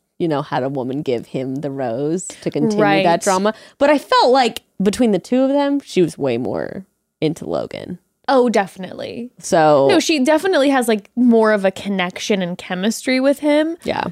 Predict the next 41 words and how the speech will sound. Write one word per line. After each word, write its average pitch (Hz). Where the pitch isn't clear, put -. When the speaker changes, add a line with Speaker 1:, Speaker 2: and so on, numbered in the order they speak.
Speaker 2:
But, 302
you 294
know, 220
as 226
Kate 262
says, 277
he 262
cannot 214
afford 233
an 202
Equinox 233
Speaker 1:
Oh, 208
Speaker 2:
membership. 226
So 226
Speaker 1:
Mike, 254
stop. 277
Speaker 2:
he's, 254
Speaker 1:
That's 302
Speaker 2:
he's 302
Speaker 1:
like 247
Speaker 2:
not, 277
<laughs> -
he's, 294
he's 285
out 254
of 254
the 226
Speaker 1:
I 233
Speaker 2:
running. 277
Speaker 1:
took, 254
like, 262
nine 175
notes, 160
and 170
of 160
course 170
I 160
had 156
to 165
write 156
down 143